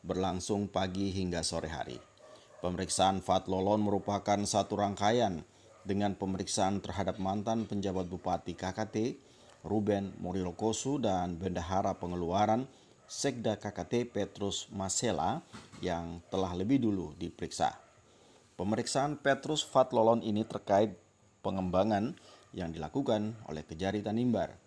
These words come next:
dalam kasus dugaan korupsi penyalahgunaan anggaran perjalanan dinas pada Sekretariat Daerah K K T tahun dua ribu dua puluh.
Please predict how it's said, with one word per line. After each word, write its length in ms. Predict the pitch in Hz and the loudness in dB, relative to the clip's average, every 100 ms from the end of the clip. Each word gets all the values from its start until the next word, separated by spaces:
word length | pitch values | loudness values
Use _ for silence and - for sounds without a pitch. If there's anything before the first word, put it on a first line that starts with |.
| _ | _
dalam 240 | - 73 80 | -10 -8 -6
kasus 320 | 80 82 85 | -8 -8 -8
dugaan 400 | - 92 85 87 | -6 -2 -2 -2
korupsi 480 | 98 117 113 - - | -2 -4 -4 -6 -6
penyalahgunaan 800 | 101 92 90 85 90 95 110 135 - - - - - | -4 -4 -4 -6 -2 0 2 0 -8 -20 -20 -18 -10
anggaran 400 | 82 104 110 110 | -2 2 2 2
perjalanan 640 | 104 107 104 107 107 104 | -2 0 2 2 2 0
dinas 400 | 110 113 123 - | 0 0 -2 -2
pada 320 | 95 87 85 | -4 -4 -4
Sekretariat 640 | - - 101 101 123 117 95 | -6 -8 -6 -4 0 0 0
Daerah 400 | 69 87 90 82 | -4 -2 -4 -8
K 160 | - 90 | -10 -10
K 60 | - - | -8 -2
T 40 | 113 123 - - - _ | -2 -2 -10 -20 -20 _
tahun 400 | 120 120 165 107 | -2 0 0 0
dua 160 | 95 85 | 0 -2
ribu 240 | 85 82 | -4 -6
dua 320 | 90 101 107 | -2 0 0
puluh. 320 | 143 123 76 | 0 0 0